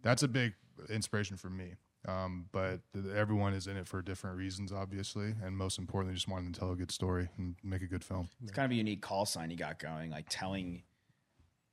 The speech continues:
Speaker 2: your life through different metaphors and kind of, you know, going through your questions that you have at the current time.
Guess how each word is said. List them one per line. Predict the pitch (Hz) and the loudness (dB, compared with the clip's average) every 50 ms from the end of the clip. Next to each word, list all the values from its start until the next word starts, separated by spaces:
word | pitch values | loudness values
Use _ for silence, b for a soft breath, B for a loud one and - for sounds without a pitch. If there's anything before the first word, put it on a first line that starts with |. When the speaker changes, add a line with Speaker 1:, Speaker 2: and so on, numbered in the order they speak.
| _ - 107 | _ -10 -4
Speaker 2:
your | 95 98 107 107 104 104 98 95 | -2 2 2 4 4 4 2 2
life | 92 90 90 87 90 85 82 80 - - - - - - _ _ - | 0 -2 0 0 0 0 -2 -4 -8 -12 -14 -16 -18 -20 _ _ -12
through | - 92 85 | -10 -8 -8
different | 85 80 - 78 76 | -8 -8 -10 -10 -10
metaphors | 73 76 76 76 - - 80 73 71 73 - 73 | -8 -8 -10 -10 -12 -12 -12 -12 -10 -10 -12 -12
and | 62 62 64 60 - - | -12 -12 -14 -16 -16 -14
kind | - - 80 78 | -12 -12 -10 -12
of, | 76 76 | -12 -10
you | 85 80 | -10 -10
know, | 73 76 73 76 76 78 - - | -8 -8 -10 -10 -12 -14 -14 -12
going | - 80 78 78 78 - | -12 -10 -8 -8 -10 -12
through | - 76 69 | -12 -14 -14
your | 69 78 73 | -12 -12 -14
questions | - - - 76 76 - - 57 57 57 - | -14 -14 -12 -12 -10 -10 -12 -12 -14 -14 -16
that | - | -14
you | 65 67 | -14 -12
have | 80 73 67 58 | -12 -12 -12 -14
at | - | -16
the | - | -18
current | - - - 69 65 65 | -18 -16 -14 -14 -14 -14
time. | - 85 67 58 60 60 60 - 104 | -16 -16 -14 -14 -14 -14 -14 -16 -18